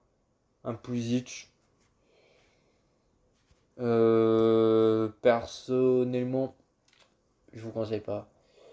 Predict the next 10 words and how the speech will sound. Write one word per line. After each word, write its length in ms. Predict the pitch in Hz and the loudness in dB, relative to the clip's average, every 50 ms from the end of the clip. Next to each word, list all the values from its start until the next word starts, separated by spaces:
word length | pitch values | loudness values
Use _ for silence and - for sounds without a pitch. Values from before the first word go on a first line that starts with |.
| - - - _ _ _ _ _ _ _ | -20 -20 -20 _ _ _ _ _ _ _
Vous 720 | 120 113 113 113 117 120 120 120 120 120 120 123 123 120 113 | -14 -10 -8 -6 -4 -2 0 2 2 2 2 2 2 2 6
avez 140 | 123 123 123 | 6 4 6
pas 120 | 123 127 123 | 6 2 2
le 60 | - | 2
paquet, 540 | - 123 123 - 131 135 139 135 131 123 113 - - _ _ _ _ _ _ _ _ _ _ - | 2 0 0 2 -2 0 0 0 -2 -2 -4 -12 -20 _ _ _ _ _ _ _ _ _ _ -12
vraiment, 300 | 117 117 117 117 117 120 | -10 -8 -8 -6 -8 -8
je 100 | 120 120 | -10 -12
vous 80 | 117 | -14
conseille 280 | 113 120 117 113 120 113 | -12 -12 -12 -12 -14 -16
pas. 240 | - - 120 127 | -12 -12 -12 -12